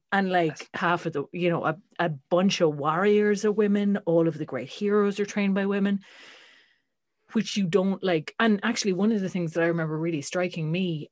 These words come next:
Speaker 1: um, was when we were looking at, when, uh, I was, I was doing a thing with the Bard, looking at the, the King stories, um, that all of the mothers of the kings were given as much attention as the fathers of the kings.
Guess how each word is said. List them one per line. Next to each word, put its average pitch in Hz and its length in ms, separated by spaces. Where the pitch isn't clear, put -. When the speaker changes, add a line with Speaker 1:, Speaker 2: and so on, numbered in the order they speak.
Speaker 1:
um, 151 600
was 151 760
when 170 180
we 160 100
were 151 140
looking 165 320
at, 147 200
when, 156 300
uh, 156 280
I 165 60
was, 147 300
I 160 40
was 160 120
doing 160 180
a 160 40
thing 160 160
with 156 120
the 151 60
Bard, 170 380
looking 165 320
at 156 140
the, 147 320
the 139 60
King 208 260
stories, - 420
um, 139 360
that 151 300
all 165 240
of 170 140
the 160 100
mothers 156 500
of 147 100
the 143 100
kings 139 500
were 165 80
given 165 300
as 151 100
much 160 220
attention 151 400
as 147 100
the 143 60
fathers 170 420
of - 100
the - 80
kings. - 340